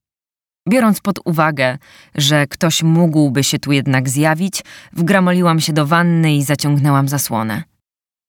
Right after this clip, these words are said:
Następnie starannie wygładziłam okrywające mnie strzępy tiulu i jedwabiu. Nadeszła pora, by spojrzeć prawdzie w oczy. Stanąć z nią twarzą w twarz i przyjąć ją do wiadomości.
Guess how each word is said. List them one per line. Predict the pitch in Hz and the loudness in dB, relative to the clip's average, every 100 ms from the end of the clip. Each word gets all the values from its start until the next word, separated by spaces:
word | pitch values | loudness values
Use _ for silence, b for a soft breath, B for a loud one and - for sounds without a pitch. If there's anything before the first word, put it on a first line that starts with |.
| _ 170 | _ 0
Następnie | 180 208 190 165 180 | 0 2 0 2 0
starannie | - 180 175 175 170 | 0 0 2 2 2
wygładziłam | 160 151 165 151 160 156 151 | 0 0 0 0 0 2 0
okrywające | 139 156 147 147 147 147 147 | -2 -2 0 0 0 0 0
mnie | 147 143 | 2 0
strzępy | - - 151 147 143 - | -2 -4 -2 -2 -4 -8
tiulu | - 160 156 - | -2 0 2 0
i | 139 135 | -2 -2
jedwabiu. | 131 123 120 104 95 - - _ _ _ _ _ _ _ _ _ | -2 -2 -2 -4 -6 -14 -16 _ _ _ _ _ _ _ _ _
Nadeszła | 170 151 123 160 139 | 0 0 0 0 -2
pora, | 165 151 123 110 | 0 0 0 -2
by | 120 127 | -4 -6
spojrzeć | - 175 151 147 - | -2 0 0 -2 -4
prawdzie | 151 135 131 | -2 -2 -4
w | - | -10
oczy. | - - 139 - B B B B | -10 -10 -12 -14 B B B B
Stanąć | - - 214 202 185 | -4 0 2 4 2
z | 160 | 4
nią | 165 156 151 | 2 2 0
twarzą | - 170 156 143 | -2 -2 -2 -4
w | 131 | -8
twarz | - 160 156 - | -4 -2 -2 -4
i | 156 | -4
przyjąć | - 202 180 156 160 | 0 2 2 2 0
ją | 147 147 | 0 0
do | 143 | 0
wiadomości. | 131 135 107 143 - 143 | 0 -2 -2 -4 -6 -6